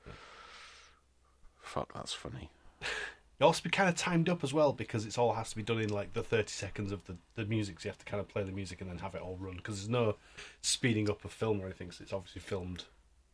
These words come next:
Speaker 2: in real time, which is
Speaker 1: Yeah,
Speaker 2: kind of
Speaker 1: yeah.
Speaker 2: good work. But yeah. It's really
Speaker 1: There's so
Speaker 2: weird
Speaker 1: much
Speaker 2: actually to
Speaker 1: to
Speaker 2: have a
Speaker 1: talk
Speaker 2: series
Speaker 1: about.
Speaker 2: like Blackadder where, like, every series is a completely different setting.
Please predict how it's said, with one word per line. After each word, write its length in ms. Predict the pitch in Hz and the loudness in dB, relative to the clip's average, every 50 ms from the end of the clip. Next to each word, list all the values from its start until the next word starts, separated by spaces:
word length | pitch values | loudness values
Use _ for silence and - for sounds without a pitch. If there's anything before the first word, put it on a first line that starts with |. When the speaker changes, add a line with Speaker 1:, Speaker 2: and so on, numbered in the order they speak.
| _ _ _ - | _ _ _ -4
Speaker 2:
in 140 | 98 95 95 | -4 -2 -2
real 180 | 101 92 87 | -2 -4 -6
time, 380 | 87 - 113 101 90 87 85 80 - _ _ - | -6 -4 -4 -4 -4 -4 -8 -10 -14 _ _ -18
which 160 | - - - 95 | -16 -12 -4 0
is 100 | 98 95 | 2 2
Speaker 1:
Yeah, 80 | 98 | 2
Speaker 2:
kind 120 | 98 95 95 | 2 2 -2
of 80 | 90 90 | -4 -6
Speaker 1:
yeah. 160 | 87 87 90 - _ _ _ _ - - - - - - - - - - - - - | -8 -10 -10 -12 _ _ _ _ -20 -20 -20 -20 -18 -16 -14 -12 -10 -10 -10 -10 -6
Speaker 2:
good 160 | - 98 - | -8 -8 -6
work. 340 | 90 87 85 - - - - - - - - - - - - _ _ _ _ _ _ _ _ _ _ _ _ _ _ _ _ _ _ _ _ _ _ _ _ _ _ _ _ _ _ _ _ - - - _ _ _ _ _ _ _ _ | -8 -10 -12 -12 -12 -14 -14 -14 -14 -14 -14 -14 -16 -20 -20 _ _ _ _ _ _ _ _ _ _ _ _ _ _ _ _ _ _ _ _ _ _ _ _ _ _ _ _ _ _ _ _ -20 -20 -20 _ _ _ _ _ _ _ _
But 100 | - 85 | -12 -10
yeah. 140 | 85 82 80 80 - - _ _ _ _ _ _ _ _ _ _ _ _ _ _ - | -10 -10 -10 -12 -16 -20 _ _ _ _ _ _ _ _ _ _ _ _ _ _ -2
It's 200 | - - - - | -2 0 2 6
really 120 | 190 208 233 | 6 6 8
Speaker 1:
There's 60 | 208 | 12
so 140 | 214 170 156 | 12 12 12
Speaker 2:
weird 100 | 143 123 | 12 12
Speaker 1:
much 100 | 110 - | 10 8
Speaker 2:
actually 40 | 135 | 8
to 0 | |
Speaker 1:
to 60 | 143 | 6
Speaker 2:
have 80 | 135 131 | 8 8
a 40 | |
Speaker 1:
talk 120 | 120 - - | 10 10 10
Speaker 2:
series 240 | 151 143 143 135 - | 10 10 8 6 6
Speaker 1:
about. 100 | - - | 4 2
Speaker 2:
like 300 | 127 117 117 - - - - - _ - | 2 2 0 0 -4 -8 -10 -10 _ 0
Blackadder 400 | 123 120 - - 131 123 127 123 | 0 0 2 4 2 4 4 2
where, 280 | 113 113 107 104 104 | 2 4 4 4 4
like, 320 | 104 101 101 104 - - - - - | 2 0 0 -2 -4 -10 -6 2 4
every 280 | 127 120 - - 123 107 | 4 4 4 2 -2 0
series 440 | - - 120 117 110 110 107 98 | 2 2 4 4 4 4 4 2
is 140 | 98 98 98 | 2 0 -2
a 40 | 101 | -4
completely 480 | - - 101 - - 110 107 92 98 95 | -4 -4 -8 -6 -4 -2 -4 -4 -4 -6
different 320 | 101 98 - 101 87 - | -6 -6 -6 -8 -8 -6
setting. 440 | - - - - - - 78 - | -4 -4 -4 -4 -6 -10 -10 -12